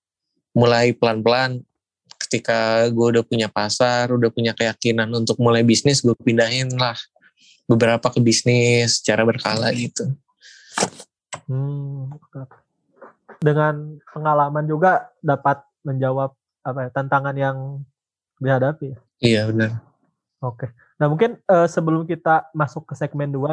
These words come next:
Speaker 2: nih, eh, saya ada
Speaker 1: Mm-mm.
Speaker 2: games nih, Bar. Jadi, gamesnya tuh
Speaker 1: Baik.
Speaker 2: kurang lebih, eh,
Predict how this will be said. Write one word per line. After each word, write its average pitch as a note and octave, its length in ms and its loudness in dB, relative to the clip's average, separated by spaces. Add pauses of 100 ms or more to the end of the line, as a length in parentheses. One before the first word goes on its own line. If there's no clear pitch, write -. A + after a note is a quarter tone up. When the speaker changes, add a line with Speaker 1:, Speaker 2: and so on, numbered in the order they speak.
Speaker 2:
nih, E3+ 160 -6 (240)
eh, B2+ 440 -4 (120)
saya D3+ 240 0
ada C#3 140 2 (100)
Speaker 1:
Mm-mm. C3 240 0 (240)
Speaker 2:
games C#3+ 320 -6
nih, C3 160 -12
Bar. A#2+ 240 -12
Jadi, B2+ 320 -10 (480)
gamesnya C3+ 320 -2
tuh E3+ 400 -4
Speaker 1:
Baik. A#2 80 4
Speaker 2:
kurang C#3 240 2
lebih, D3+ 320 0 (800)
eh, B2+ 640 -4